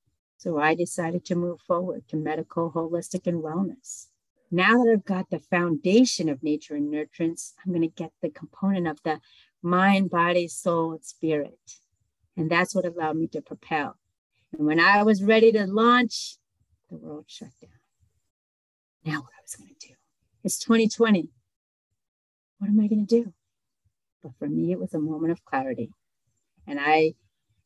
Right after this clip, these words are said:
took all my gifts, skills, talents, losses, and lessons and propelled it into my own, into that of the transformational journey called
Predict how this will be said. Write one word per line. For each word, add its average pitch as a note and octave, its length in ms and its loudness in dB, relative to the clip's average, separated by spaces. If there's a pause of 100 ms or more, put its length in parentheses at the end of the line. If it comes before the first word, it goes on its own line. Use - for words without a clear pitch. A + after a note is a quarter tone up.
(500)
took G3 320 0 (160)
all G#3 480 2
my E3+ 440 0 (260)
gifts, G#3+ 220 2
skills, A3 560 0
talents, A3 600 -2
losses, G#3 460 0
and F#3+ 160 -4
lessons A#3+ 480 -2 (180)
and E3+ 140 -12
propelled F3 420 -12
it F3+ 100 -4
into E3+ 280 -12
my D#3 260 -4
own, A2 160 -10 (600)
into D3+ 260 -6
that E3+ 340 2
of B2 160 -8
the - 80 -12
transformational C4+ 840 -4
journey C4+ 400 0
called - 240 -16